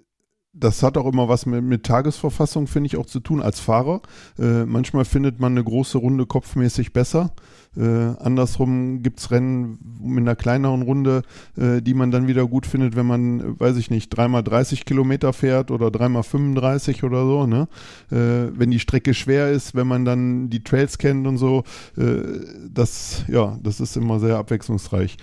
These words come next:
Dann hab ich aber noch eine Frage. Wir kommen noch mal kurz auf die Gesamtwertung. Das ist, äh,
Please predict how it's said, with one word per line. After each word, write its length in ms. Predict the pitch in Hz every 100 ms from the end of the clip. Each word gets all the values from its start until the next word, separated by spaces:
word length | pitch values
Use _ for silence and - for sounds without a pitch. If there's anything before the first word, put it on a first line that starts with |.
| - -
Dann 180 | - 127
hab 120 | 185
ich 120 | 208 190
aber 200 | 170 170
noch 180 | 190
eine 80 | 180
Frage. 480 | - 120 110 113 107
Wir 200 | 120 -
kommen 380 | - 160 202 175
noch 160 | 160
mal 160 | 147 143
kurz 240 | - 180
auf 160 | 156 -
die 140 | 139
Gesamtwertung. 1300 | 127 117 139 175 - 104 117 110 - 107 104 101 95 - - - _ -
Das 300 | 123 - -
ist, 420 | 147 139 - -
äh, 720 | 147 135 135 131 135 139 151